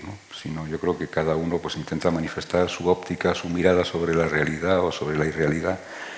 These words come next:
Y, y esa es la tarea, yo creo, ¿no? Porque por descubrir yo creo que, eh, está todo ya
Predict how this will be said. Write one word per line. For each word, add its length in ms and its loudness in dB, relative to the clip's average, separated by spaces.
Y, 800 0
y 80 0
esa 100 2
es 80 2
la 100 6
tarea, 400 4
yo 120 -6
creo, 260 0
¿no? 80 -6
Porque 220 -2
por 160 -2
descubrir 480 0
yo 80 2
creo 180 0
que, 240 -2
eh, 520 -8
está 220 -4
todo 220 -2
ya 220 0